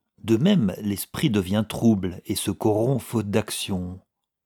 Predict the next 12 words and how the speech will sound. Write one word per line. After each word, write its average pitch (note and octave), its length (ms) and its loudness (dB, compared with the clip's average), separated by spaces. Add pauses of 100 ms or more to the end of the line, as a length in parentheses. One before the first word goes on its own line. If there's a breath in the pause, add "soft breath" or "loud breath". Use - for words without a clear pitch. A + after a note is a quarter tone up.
Et G2 300 -2
la F#2 140 -6
réflexion A2+ 540 -2
perpétuelle A#2 640 0
sur F#2+ 300 -8
un F#2 60 -2
même A#2 220 2
sujet G#2 600 -2
se - 240 -10
change A#2+ 380 0
en G2 40 4
monomanie. G2 880 0